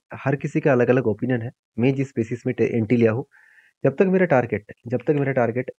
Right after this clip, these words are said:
सिक्स हंड्रेड ट्वेंटी लेवल्स तक ना जाते, मतलब ना देखने को मिले, तब तक मैं टारगेट बुक नहीं करूँगा। और मैं हमेशा रूल्स को फॉलो करके चलता हूँ, चाहे मुझे वहाँ पे स्टॉप लॉस हो,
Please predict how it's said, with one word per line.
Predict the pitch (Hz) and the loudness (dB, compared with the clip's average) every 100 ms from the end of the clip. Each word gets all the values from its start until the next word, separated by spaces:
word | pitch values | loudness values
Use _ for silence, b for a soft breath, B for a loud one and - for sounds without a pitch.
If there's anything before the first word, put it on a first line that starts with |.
| - | -12
सिक्स | - 156 143 | -8 -6 -4
हंड्रेड | 123 120 | -4 -2
ट्वेंटी | 113 113 143 | -2 0 0
लेवल्स | 120 117 - | 0 -2 -2
तक | 117 | -2
ना | 104 104 | 0 -2
जाते, | 104 92 - - - | -2 -6 -8 -10 -6
मतलब | 101 104 - - | -6 -4 -6 -2
ना | 113 | -2
देखने | 120 110 104 | 0 -2 -4
को | 101 | -4
मिले, | 101 160 _ | -4 -6 _
तब | 156 | -4
तक | 147 147 | 0 0
मैं | 151 - _ _ | 0 -2 _ _
टारगेट | 113 113 123 120 | 2 4 2 -2
बुक | 127 123 | -4 -2
नहीं | 98 | -4
करूँगा। | 98 98 110 170 _ b b b b b _ | -4 -4 -6 -8 _ b b b b b _
और | 135 | 2
मैं | 170 | 4
हमेशा | 156 160 165 | 4 2 2
रूल्स | 143 127 120 | 2 0 -2
को | - 156 160 _ - | 0 0 -2 _ -6
फॉलो | - 117 | 4 4
करके | 131 123 123 | 6 2 0
चलता | 120 127 | -2 -2
हूँ, | 131 - _ - | -6 -8 _ -2
चाहे | 117 120 | 0 0
मुझे | 117 120 | 0 0
वहाँ | 107 | 0
पे | 107 | -2
स्टॉप | - 101 - | -2 -2 0
लॉस | 117 - | -2 -2
हो, | 151 | -8